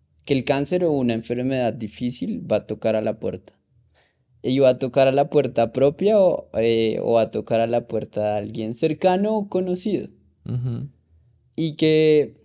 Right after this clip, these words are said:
Speaker 1: uno trate de evaluar mucho cómo reacciona su sentir frente,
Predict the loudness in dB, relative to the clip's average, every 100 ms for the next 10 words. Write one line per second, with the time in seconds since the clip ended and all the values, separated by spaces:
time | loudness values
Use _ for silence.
0 | _ _ _ _ _ _ _ _ -6 -2
1 | -2 0 -2 0 2 4 4 4 2 0
2 | -2 -4 -6 -8 -8 -10 -8 -6 -4 -2
3 | -4 -4 -4 -4 -6 -8 -8 -6 -6 -6
4 | -8 _ _ _ _ -8 -4 -4 -2 -2
5 | -2 -4